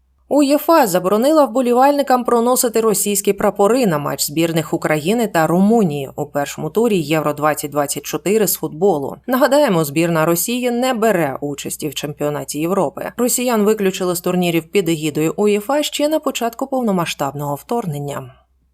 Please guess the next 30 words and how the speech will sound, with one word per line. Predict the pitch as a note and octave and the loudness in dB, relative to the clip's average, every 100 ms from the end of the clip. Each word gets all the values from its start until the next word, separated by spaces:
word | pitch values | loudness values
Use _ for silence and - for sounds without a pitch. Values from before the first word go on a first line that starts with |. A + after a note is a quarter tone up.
| _ | _
Зірка | B3 G#3+ C4+ D#4+ D#4+ | -4 0 0 2 4
володаря | D4 C4 A#3+ A#3 | 4 4 4 2
перснів, | A3+ B3+ B3 F#3+ - D3 | 2 4 4 4 0 -6
голівудський | D3 D#3+ F3+ B3 - G3+ | -4 -2 0 -2 -2 -2
актор | G3 A3 C#4 D4 | -2 2 2 2
та | C4 | -2
номінант | A#3 G#3 F#3+ G3+ G#3 - | 0 2 2 2 0 -2
премії | F#3 F3+ F3+ F3+ | -2 0 -2 -2
«Оскар» | A3+ C4 G3 - D3 C#3 | 0 0 0 -2 -2 -2
Вігго | F3+ F3+ E3+ E3 | -2 -2 0 2
Мортенсен | F#3 A3+ G#3 - D3 - D3 D3+ | 2 2 0 0 -4 -4 -4 -6
відкрив | D#3 - A3 C#4+ | -6 -4 -2 -2
фестиваль | G3 G3 E3 F3 | -4 -2 0 0
глядацького | F#3+ F#3 F#3+ D#3 C#3+ - D3+ | 0 0 0 0 -2 -4 -6
кіно | - D3+ F#3 B3 | -4 -2 0 2
«Миколайчук | G#3 F#3 D#3+ D#3 - G3 F#3+ | 0 0 0 -2 -2 -4 -2
Оупен» | A#3 G#3+ D3 D3+ D3 - | 0 0 0 -4 -6 -4
у | A#3 | -4
Чернівцях. | A3+ G3+ G3 G#3 - D3+ B2+ - | -2 0 0 0 -2 -2 -4 -6
Мортенсен, | C4+ D#4+ F4 D#4 C#4+ C#4+ | 0 2 2 0 0 2
який | B3 F3 G3+ | 2 2 0
особисто | G#3 A#3 - G#3 G#3 B3 - D3+ | 0 -2 -2 0 0 0 -2 -6
представляв | C#3+ - D#3 E3+ D#3 | -6 -4 -2 -2 -2
свою | - F3 F3 | -2 -2 0
режисерську | G3 F#3+ A3 F#3+ D3 - | 0 0 -2 -2 -4 -4
роботу | D#3+ D#3+ F3 D3 | -4 0 0 0
«Мертві | D#3 E3 C#3+ D3+ | -2 -2 -4 -6
не | D3+ F3+ | -4 -2
завдають | D#3 C#3+ C#3+ D3 D3 D3 | -2 -4 -2 -2 -4 -2
болю», | A3 B3+ B3+ | 0 2 0